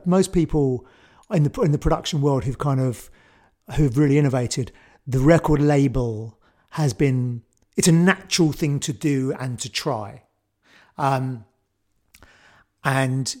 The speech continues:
it sort of makes a lot of sense. And you absolutely can put creativity into it. Now, is that the same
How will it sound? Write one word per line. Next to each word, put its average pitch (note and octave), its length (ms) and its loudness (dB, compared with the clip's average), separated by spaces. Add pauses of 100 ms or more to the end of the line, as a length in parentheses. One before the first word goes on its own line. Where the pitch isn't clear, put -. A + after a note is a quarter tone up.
(100)
it D#3+ 80 -6
sort D3+ 140 0
of C3 100 -2
makes D#3 320 -2
a D3+ 40 -2
lot C3+ 100 -6
of - 80 -12
sense. D3 560 -4 (400)
And G3+ 1300 -4
you E3 100 6
absolutely E3 800 0
can A#2+ 600 -4 (160)
put - 160 10
creativity C3 540 -6
into A2+ 220 -8
it. A2 120 -12 (300)
Now, D3+ 220 -2 (260)
is A3+ 220 4
that G3+ 200 4
the E3+ 80 -2
same C#3 680 0